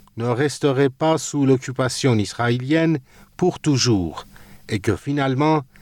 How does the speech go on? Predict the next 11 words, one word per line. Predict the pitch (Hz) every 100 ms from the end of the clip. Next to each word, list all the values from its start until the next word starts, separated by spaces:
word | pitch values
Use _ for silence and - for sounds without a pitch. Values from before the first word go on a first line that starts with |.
| - - _
elle | 165 175
sera | - 110 110 120
libérée. | 123 123 123 87 78 - - - - - - - - - - -
Lors | 131 127
d'une | 113 120 117
réunion | 120 123 120 123 120
du | 107 101
cabinet, | 113 107 123 147 156 135 - - - _
le | 147
président | 156 - 147 131 127 123 104
Rouhani | 117 117 131 160 170